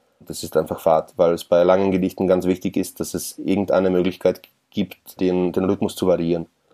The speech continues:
Diese Übersetzer, die konnten dann teilweise auch oft die Bilder nicht oder die, den Inhalt nicht gut übertragen, weil sie sich durch das Versmaß extrem eingeschränkt haben.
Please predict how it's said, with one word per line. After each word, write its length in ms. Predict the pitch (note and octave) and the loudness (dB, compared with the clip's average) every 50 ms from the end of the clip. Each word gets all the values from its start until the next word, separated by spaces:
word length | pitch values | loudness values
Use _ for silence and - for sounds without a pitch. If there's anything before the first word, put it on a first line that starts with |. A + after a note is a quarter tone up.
| _ _ _ _ _ _ _ _ - | _ _ _ _ _ _ _ _ -4
Diese 400 | - A2 G#2 G2+ G#2+ G#2 G#2 G#2 | -2 0 2 4 4 4 6 4
Übersetzer, 380 | G2+ G2 G2+ G2+ A2+ - - A#2 | 4 4 4 2 2 2 2 2
die 120 | G#2 G#2 | 2 4
konnten 280 | - - F#2+ F#2 A2 A2 | 4 4 4 4 2 2
dann 200 | G#2 G#2 G#2 - | 4 4 4 4
teilweise 440 | - G2+ G2 G#2+ G#2+ G2+ A2 G#2 - | 4 4 6 4 4 4 4 4 6
auch 200 | G#2 G#2 - - | 6 4 4 4
oft 340 | G2 G#2 - - - - - | 0 0 0 -4 -14 -4 -4
die 60 | G2 | 0
Bilder 280 | G2 B2 C3+ C#3 C3+ | 2 2 4 4 4
nicht 360 | A#2+ A2+ G2 - _ _ - - | 4 4 0 -4 _ _ -4 -2
oder 160 | G#2 F2 F#2 | 0 0 2
die, 360 | F2 F2+ F2 F2 - E2 F2 - - | 2 2 0 0 -2 -6 -10 -4 0
den 120 | G2+ F#2+ | 2 4
Inhalt 300 | A#2+ D3 C#3+ C3+ A#2 A#2 G#2 | 4 4 4 4 2 2 0
nicht 160 | F#2 - - | -2 -4 -4
gut 220 | - - G2+ - | -4 -4 -4 -2
übertragen, 480 | G#2+ G2 G2+ F2+ G2 F2+ G2 A2 A#2+ G#2+ | 0 -2 0 4 4 4 4 4 2 2
weil 100 | G#2 G#2 | 2 2
sie 80 | G2+ G#2+ | 0 -2
sich 220 | G2+ G#2+ G#2+ - - | -2 -4 -6 -6 -2
durch 160 | - A2+ - | -2 -2 0
das 140 | - - G2+ | 2 2 4
Versmaß 420 | G2+ F#2+ G#2+ - A#2+ G#2+ G2+ - | 4 4 4 4 2 2 2 2
extrem 540 | A2 - - - F#2+ G2+ G2+ G#2 G#2 G2 - - | 0 -2 -2 2 4 4 4 4 2 0 0 0
eingeschränkt 540 | - G2 A2 A2 - F#2+ F2 E2+ - - - | 2 2 2 2 4 2 2 2 0 0 2
haben. 280 | F2 F2 F2 F2+ - | 2 2 2 0 -8